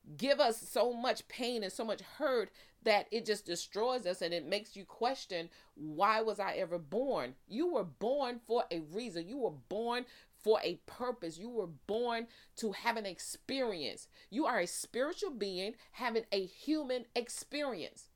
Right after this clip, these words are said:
You're not a human being having a spiritual experience. You are a spiritual being placed within a human body to have a human experience. And with that experience comes pain, comes fear, comes doubt, comes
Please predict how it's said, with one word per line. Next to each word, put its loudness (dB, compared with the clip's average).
You're -2
not 0
a -2
human -4
being 0
having -4
a -4
spiritual -4
experience. -4
You -2
are 2
a 0
spiritual 2
being -2
placed 2
within 2
a 2
human -4
body 0
to 2
have 0
a -2
human -4
experience. -6
And 6
with 0
that 4
experience -2
comes -2
pain, -4
comes 0
fear, -4
comes 0
doubt, 2
comes -2